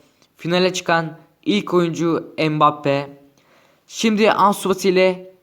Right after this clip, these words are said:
Kingsley Coman vuracak arkadaşlar. Ansu Fati üç penaltısını kullanacak arkadaşlar şimdi.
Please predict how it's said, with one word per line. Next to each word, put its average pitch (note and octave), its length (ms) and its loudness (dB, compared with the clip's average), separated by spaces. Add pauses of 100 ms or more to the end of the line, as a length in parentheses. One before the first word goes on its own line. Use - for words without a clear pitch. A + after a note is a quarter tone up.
(160)
Kingsley F3+ 380 -6
Coman F3 340 2
vuracak D#3 340 -2
arkadaşlar. D#3 680 -4 (1040)
Ansu D#3+ 260 0
Fati D#3 580 -2 (400)
üç - 240 -2
penaltısını E3 540 -2
kullanacak D3+ 460 -2
arkadaşlar C#3 440 -4
şimdi. G#2 500 -8